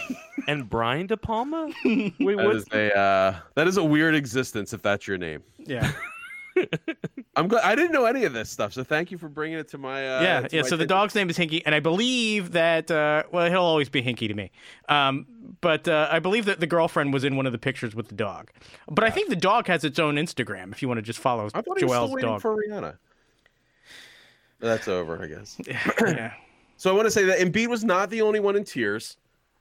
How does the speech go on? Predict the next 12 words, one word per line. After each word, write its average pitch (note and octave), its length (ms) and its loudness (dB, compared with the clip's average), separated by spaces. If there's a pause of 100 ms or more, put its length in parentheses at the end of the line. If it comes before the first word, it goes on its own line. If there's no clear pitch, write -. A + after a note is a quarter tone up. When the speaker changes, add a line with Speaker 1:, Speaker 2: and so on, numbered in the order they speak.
(300)
Speaker 1:
Um, G#2 640 0
this A#2 160 -8
is C3+ 120 -4
the C3 140 0
first, - 760 -2 (960)
uh, A#2 340 2 (160)
eulogy A#2+ 680 0
that, G#2 300 2
uh, G2+ 240 4
my G2+ 180 0
son G2 400 -2
actually D#2 600 -12